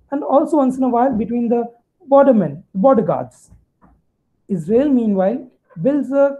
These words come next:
series of fortifications on the eastern side of the Suez Canal.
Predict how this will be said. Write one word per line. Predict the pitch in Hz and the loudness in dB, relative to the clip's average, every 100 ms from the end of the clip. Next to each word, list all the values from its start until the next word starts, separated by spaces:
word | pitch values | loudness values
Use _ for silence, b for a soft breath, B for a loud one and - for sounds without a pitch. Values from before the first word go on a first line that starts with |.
| - | -16
series | _ - 254 302 | _ -6 -2 -2
of | 320 - | -4 -2
fortifications | 247 320 - - 170 226 - - _ _ | -2 -2 -4 -8 -8 -8 -12 -16 _ _
on | 254 | -2
the | 254 254 | -2 2
eastern | 277 269 - 339 | 2 2 0 -2
side | 311 240 233 | 0 0 0
of | 233 202 | -2 -2
the | 254 | -4
Suez | 247 247 | 0 0
Canal. | 247 185 147 127 | 0 -4 -4 -10